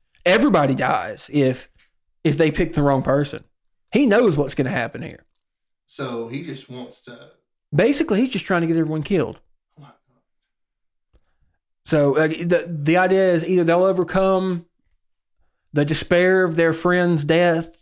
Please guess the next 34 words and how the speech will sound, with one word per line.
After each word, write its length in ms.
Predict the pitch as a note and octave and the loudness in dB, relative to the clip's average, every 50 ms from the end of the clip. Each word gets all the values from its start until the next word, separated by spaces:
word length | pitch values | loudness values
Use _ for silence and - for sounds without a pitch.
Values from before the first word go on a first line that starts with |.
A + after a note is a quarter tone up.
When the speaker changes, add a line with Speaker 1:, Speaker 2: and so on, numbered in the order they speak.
| _ - | _ -16
Speaker 1:
with 460 | F3 C#3+ D3 C#3+ C#3 C#3 C#3 - _ _ _ _ _ _ _ _ _ _ _ _ _ _ _ - - | -6 -2 -2 -2 -2 -4 -8 -16 _ _ _ _ _ _ _ _ _ _ _ _ _ _ _ -12 -6
hope, 520 | - - D#3+ F3+ A3 G#3+ - - - - - - - _ _ _ _ _ _ _ _ _ _ _ _ _ _ _ _ _ _ _ _ _ - | -2 0 0 0 0 -2 -4 -8 -12 -14 -14 -16 -20 _ _ _ _ _ _ _ _ _ _ _ _ _ _ _ _ _ _ _ _ _ -2
or 220 | D#3 D#3 E3+ F3 | 0 2 2 2
they'll 160 | E3 E3+ E3+ | 2 2 2
die. 320 | D3 D3 B2 A2 F#2 - - - _ _ _ _ _ - | 2 0 0 -2 -4 -10 -14 -20 _ _ _ _ _ -20
Speaker 2:
This 280 | C3+ - - - - | -20 -20 -18 -18 -20
is 260 | - - - - - | -20 -20 -20 -20 -20
so 640 | - - - - - - - - B2+ A#2+ A#2 A2+ A2 | -20 -20 -20 -20 -20 -18 -18 -16 -14 -14 -14 -14 -16
sick. 680 | G#2+ - - - - - - - - - D3 B2 - - B2+ | -18 -18 -18 -18 -18 -18 -18 -18 -16 -14 -16 -16 -16 -16 -20
I 40 | |
can't 80 | A2+ - - - | -20 -20 -6 -2
Speaker 1:
I 100 | G3 A3 | 0 2
mean, 140 | A#3 A#3 A3 | 2 0 0
Speaker 2:
believe 200 | B2+ C3 A#2+ B2 | -4 -8 -10 -12
someone 280 | - C3+ A#2+ A#2+ A#2 | -12 -12 -12 -12 -12
did 100 | A#2 A#2 | -12 -14
this 120 | - - - | -16 -18 -20
to 40 | A2 | -20
these 120 | G#2+ - | -20 -20
kids. 160 | _ - E3+ | _ -6 -2
Speaker 1:
I, 240 | E3 F3+ F3+ E3 E3 | 0 0 2 2 0
I 20 | |
know. 420 | E3+ E3+ F3 E3 C#3 B2+ - - _ _ | 0 -2 -2 -2 -4 -4 -6 -10 _ _
And, 100 | - G3+ G3+ | -4 -2 0
and, 120 | A3+ B3+ D4 | 0 0 2
like, 140 | D4 C#4 | 0 0
it's 300 | C#4 B3+ B3 A#3 A3 - | -2 -4 -6 -8 -10 -6
bad 240 | - D4 E4 F4 E4+ | -4 -2 0 0 0
enough 460 | C#4 A3 C4 D4 C#4+ G3+ E3 D3 - | 0 2 2 2 2 2 0 -2 -2
that 280 | - F3 D#3+ D3 - - | -2 0 0 -2 -2 -4
we've 220 | F#3 F#3+ G3 F3 | -2 -2 0 0
got, 240 | D#3+ G3 F#3+ F3+ - | 0 0 0 2 2
like, 200 | E3+ F3 E3+ - | 0 0 0 0
a, 240 | E3 D3 C3 - | 0 0 -2 -2